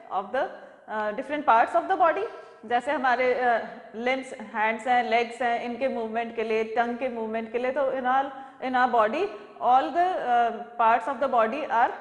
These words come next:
provided with the muscles which helps in their movement. So as we have already understood about the types of movement, that जैसे flagell mov-, flagellar movement है, amoeboid movement है, so these kinds of movements are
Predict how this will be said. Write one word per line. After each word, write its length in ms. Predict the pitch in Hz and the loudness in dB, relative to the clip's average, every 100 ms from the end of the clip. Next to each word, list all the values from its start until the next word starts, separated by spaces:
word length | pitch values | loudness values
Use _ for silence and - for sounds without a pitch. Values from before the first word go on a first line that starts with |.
| - | -12
provided 500 | 277 214 208 208 233 | -4 0 0 0 -2
with 140 | 208 208 | -2 2
the 240 | 415 302 208 | 2 2 -6
muscles 420 | 202 254 359 - | -4 -2 -2 -4
which 180 | 240 247 | -10 -8
helps 300 | 240 214 214 | -4 -4 -4
in 160 | 214 208 | -6 0
their 160 | 277 466 - - - - | 2 0 -6 -18 -20 -4
movement. 440 | 330 240 196 160 - - - _ _ _ _ _ _ _ | -4 -2 -4 -6 -14 -20 -20 _ _ _ _ _ _ _
So 220 | - 403 | 0 4
as 240 | 269 302 - 262 | 6 4 2 -8
we 120 | 302 | -4
have 220 | 320 320 302 | 2 2 2
already 460 | 269 269 294 339 - | -2 0 -2 -4 -2
understood 460 | 269 254 277 311 269 | -2 -2 -4 -2 0
about 280 | 262 262 | 2 0
the 60 | 294 | -2
types 320 | 277 240 247 | -2 -2 -2
of 160 | 277 269 | -6 -6
movement, 560 | 247 240 233 254 277 - - _ _ _ | -8 -6 -6 -6 -8 -18 -20 _ _ _
that 380 | 214 214 220 226 | 2 4 4 2
जैसे 260 | 233 247 254 | -2 -2 0
flagell 380 | 254 240 269 247 | 0 2 -2 -2
mov-, 280 | 226 226 | -6 -6
flagellar 480 | 262 233 226 254 247 | 0 0 2 2 2
movement 400 | 226 214 208 214 | 0 -4 -4 -6
है, 260 | 240 208 208 | -6 -4 -2
amoeboid 460 | 226 254 240 240 226 | -2 0 2 0 0
movement 380 | 214 202 202 | -6 -4 -6
है, 180 | 208 214 - - | -4 -6 -8 -10
so 80 | 285 | -6
these 240 | 262 370 - | -4 -4 0
kinds 320 | 285 269 320 | 0 0 2
of 160 | 302 | 2
movements 480 | 269 247 233 269 330 | 2 -6 -4 -4 2
are 200 | 277 320 | 4 4